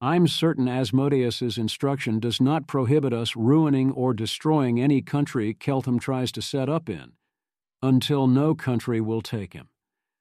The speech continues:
Not in a way of us being clever and working around those instructions. It's just plain aloud. If we could make even a hundredfold smaller version of that Radiance beam weapon Keltham showed you,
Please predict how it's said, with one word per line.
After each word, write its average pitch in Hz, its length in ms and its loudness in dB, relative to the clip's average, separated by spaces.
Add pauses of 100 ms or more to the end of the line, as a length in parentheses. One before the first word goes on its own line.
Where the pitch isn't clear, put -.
Not 175 220 2
in 202 100 4
a 165 60 4
way 135 260 2
of 127 140 0
us 123 200 -2
being 110 300 -2
clever 95 580 -4
and 92 220 -12
working 131 300 0
around 117 340 -2
those 110 240 -4
instructions. 110 760 -6 (460)
It's 139 240 -4
just 131 320 -2
plain 120 280 -2
aloud. 90 480 -10 (720)
If 135 240 2
we 151 120 4
could 147 200 2
make 139 240 2
even 131 300 4
a 117 100 -2
hundredfold 131 880 2
smaller 131 640 2
version 127 460 0
of 117 120 -2
that 123 240 -2
Radiance 127 560 2
beam 127 400 2
weapon 120 480 0
Keltham 131 580 -2
showed 120 420 -2
you, 117 280 -2